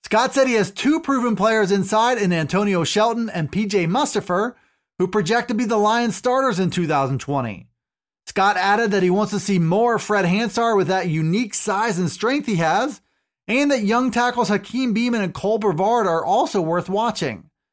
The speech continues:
Penn State has legitimate questions about experience on the inside in two thousand twenty,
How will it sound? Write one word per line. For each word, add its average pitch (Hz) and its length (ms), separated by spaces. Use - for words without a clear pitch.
Penn 180 120
State 208 180
has 202 220
legitimate 196 560
questions 214 420
about 185 240
experience 254 760
on 175 160
the 170 140
inside 240 580
in 170 80
two 160 160
thousand 147 320
twenty, 190 520